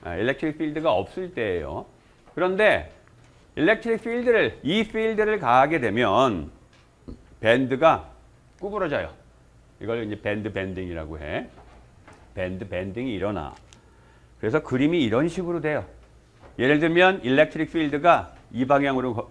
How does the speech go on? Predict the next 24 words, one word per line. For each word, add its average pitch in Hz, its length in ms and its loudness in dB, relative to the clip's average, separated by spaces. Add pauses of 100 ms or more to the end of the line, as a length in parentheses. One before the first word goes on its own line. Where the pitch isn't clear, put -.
(120)
걸렸어. 110 560 -2 (840)
이 98 80 -12
방향-, 120 480 -2
이 113 100 -6
방향으로 120 440 0
걸리면 110 540 0 (840)
원래, 139 320 2 (760)
원래는 147 320 2
수평선이었던 147 720 -4
애들이 104 260 -6
이렇게 90 220 -12
휘어져요. 110 760 -8 (300)
어, 73 240 -16 (580)
이렇게 - 160 -16
휘어져. 151 320 -4 (760)
지금 160 200 2
일렉트릭 175 440 4
필드가 175 280 -2
이 131 160 2
방향으로 151 440 4
걸렸다는 127 480 0
얘기는 139 540 -4 (480)
어디가, 127 920 4
아, 90 360 0